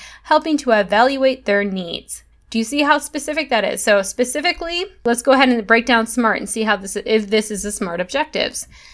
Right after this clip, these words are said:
So for S, for specific, Groovy Nonprofit will conduct a comprehensive needs assessment for a specific twelve hundred number of homeless individuals. So that's pretty specific.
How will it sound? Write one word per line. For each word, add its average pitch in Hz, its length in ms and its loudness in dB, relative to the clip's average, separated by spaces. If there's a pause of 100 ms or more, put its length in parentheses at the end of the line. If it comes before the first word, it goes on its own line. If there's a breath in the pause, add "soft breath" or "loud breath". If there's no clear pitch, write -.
So 220 240 2
for 226 180 -2
S, - 380 2
for - 160 2
specific, - 720 -4 (380 soft breath)
Groovy 247 300 2
Nonprofit 254 640 4
will 220 80 2
conduct 208 420 -2
a 190 60 -6
comprehensive 233 680 0
needs 254 360 -2
assessment 202 520 -4
for 196 140 -2
a 185 60 0
specific - 800 -6
twelve 185 320 -2
hundred 190 420 -4 (320 loud breath)
number 214 320 2
of 240 180 2 (180)
homeless 196 380 -4
individuals. 214 720 -4
So - 100 -6
that's 302 220 -2
pretty 370 220 -6
specific. - 680 -10